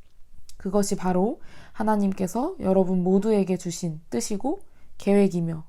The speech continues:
비전입니다. 사랑하는 이맨 여러분, 하나님께서 여러분에게 품으신 계획을 마음껏 꿈꾸시기 바랍니다.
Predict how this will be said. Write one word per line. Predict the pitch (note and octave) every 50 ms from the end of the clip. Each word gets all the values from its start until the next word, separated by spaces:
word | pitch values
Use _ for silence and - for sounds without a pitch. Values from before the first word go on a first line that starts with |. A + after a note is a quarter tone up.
| - -
비전입니다. | - - G3 F3 G3 F#3+ F3+ E3+ D#3+ D#3 D#3+ E3+ - - - - - _ _ - - - - - - - - - - _ - _ _ - - _ _ - - - - - - - - -
사랑하는 | - - G#3+ A3 A3 G#3 G#3+ G#3 G3+ F#3+ F#3+
이맨 | F#3+ F#3+ G3+ G#3 G3+ G3
여러분, | F#3 F3 F3 F3 F3 F#3+ A3 A#3 G#3+ F3+ E3 E3 - - - - - - - - - -
하나님께서 | - A3+ A3+ A#3 A3+ A3 G#3+ G3 - G#3 F#3+ G3 F#3+ F#3
여러분에게 | F3+ F3+ G3 G#3 G3 G#3 G#3 G3+ G3 F3+ F#3+ F#3+ -
품으신 | - C4+ C4 B3+ B3+ B3 - A3+ G#3+
계획을 | G3 - F#3+ F3+ F3 E3+ E3+ E3+ A#3 A#3+ A3 F3+ E3+ E3+ - - - - -
마음껏 | G3+ F#3+ G3+ G#3+ A3 G#3 - - E3 D#3+ - - -
꿈꾸시기 | - A#3 A3+ A3 - - G#3+ G#3 G3 - - - G3+ A#3+ D4 -
바랍니다. | - - F3+ F3 E3 E3 E3 E3+ - E3+ E3